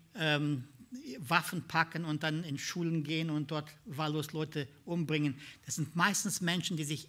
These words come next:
irgendwie zurückgezogen haben, die eig-, die, die nur noch ihre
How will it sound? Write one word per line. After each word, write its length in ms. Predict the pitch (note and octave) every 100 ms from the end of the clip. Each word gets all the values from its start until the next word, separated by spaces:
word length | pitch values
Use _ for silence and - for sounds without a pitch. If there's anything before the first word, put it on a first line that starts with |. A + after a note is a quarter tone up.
| -
irgendwie 460 | F3+ F#3+ F3 F3+
zurückgezogen 880 | - D3+ D#3+ E3 - - C#3+ C3 A#2
haben, 260 | A#2 A#2 G#2+ - - - - - - _ _ -
die 80 | -
eig-, 300 | - F#3+ F#3
die, 220 | D#3+ E3+
die 200 | E3 -
nur 220 | E3 G3+
noch 240 | G#3+ G3+ - - -
ihre 240 | F#3+ E3+